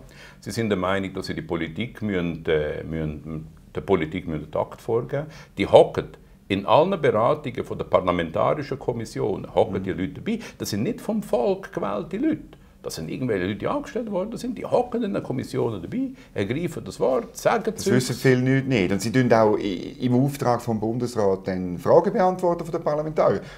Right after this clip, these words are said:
Speaker 2: Der Bundesrat sagt manchmal gar nichts. Oder? Sie tun nicht nur ihm zudienen. Oder? Ja.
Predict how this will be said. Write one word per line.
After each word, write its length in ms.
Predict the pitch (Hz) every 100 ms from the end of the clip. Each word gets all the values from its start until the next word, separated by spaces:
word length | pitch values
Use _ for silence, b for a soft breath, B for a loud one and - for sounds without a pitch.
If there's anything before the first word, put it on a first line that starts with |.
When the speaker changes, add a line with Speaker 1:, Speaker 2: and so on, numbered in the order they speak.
| -
Speaker 2:
Der 60 | 117
Bundesrat 440 | 123 135 117 107
sagt 240 | - 135 147
manchmal 420 | 147 147 - 139
gar 140 | 143
nichts. 340 | 147 80 139 -
Oder? 200 | 107 95
Sie 120 | 92
tun 160 | 110
nicht 140 | 110 139
nur 300 | 151 147 143
ihm 340 | - 139 135
zudienen. 680 | - 139 143 151 90 80 90
Oder? 180 | 92 -
Ja. 240 | B B